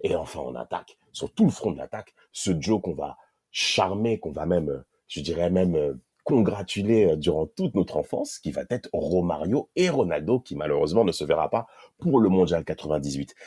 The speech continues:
Mais c'est une composition qui est importante parce que il n'y a que le Brésil qui joue comme ça, Reda.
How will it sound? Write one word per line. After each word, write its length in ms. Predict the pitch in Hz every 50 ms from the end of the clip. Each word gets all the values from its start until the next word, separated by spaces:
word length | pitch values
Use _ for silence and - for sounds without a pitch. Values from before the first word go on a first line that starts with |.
| - - -
Mais 80 | 120
c'est 140 | 123 - 170
une 100 | 170 175
composition 420 | - 185 139 - 185 170 - 214 190
qui 80 | 180
est 80 | 143 151
importante 400 | 143 - 160 - - 240 240 226
parce 240 | - 127 - - -
que 220 | 170 151 - - _ _ _ _ _
il 80 | 240 240
n'y 80 | 240
a 60 | 247 240
que 100 | - 320
le 60 | 240
Brésil 260 | 190 220 262 285 277
qui 80 | - 240
joue 120 | 233 262
comme 160 | - 277 277
ça, 180 | 277 - 359 320
Reda. 320 | 233 147 117 110 95 -